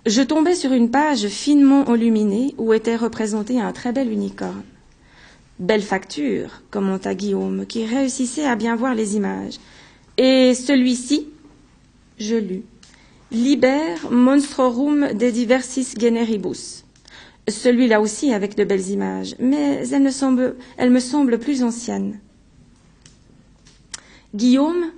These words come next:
inclina son visage sur le texte, enluminé par des moines irlandais, il y a au moins cinq siècles. Le livre de l'unicorne est en revanche beaucoup plus récent. Il me paraît de facture française.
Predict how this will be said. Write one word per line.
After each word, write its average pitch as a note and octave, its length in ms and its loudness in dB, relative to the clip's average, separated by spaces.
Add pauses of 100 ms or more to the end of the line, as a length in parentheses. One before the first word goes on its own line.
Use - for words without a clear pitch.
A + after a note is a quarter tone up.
(100)
inclina C#4 440 4
son B3+ 160 0
visage A#3 360 0
sur G#3+ 200 -8
le F#3+ 100 -4
texte, - 540 -14 (540)
enluminé C4 640 8
par A#3 180 0
des G#3+ 100 4
moines C4+ 300 4
irlandais, A3 560 2
il A#3+ 140 2
y C4+ 80 2
a D4 80 4
au B3 60 6
moins C#4 280 6
cinq D#4+ 260 -2
siècles. - 440 -10 (760)
Le G3+ 120 2
livre G#3 380 0
de G3+ 100 2
l'unicorne A3 540 2
est B3 140 0
en C4 60 2
revanche C#4 460 0
beaucoup C#4 300 -2
plus B3 160 0
récent. G#3 380 -4 (340)
Il C#4+ 120 10
me D4 120 8
paraît D4+ 260 2
de B3+ 80 2
facture C#4 420 -2
française. G#3+ 760 -6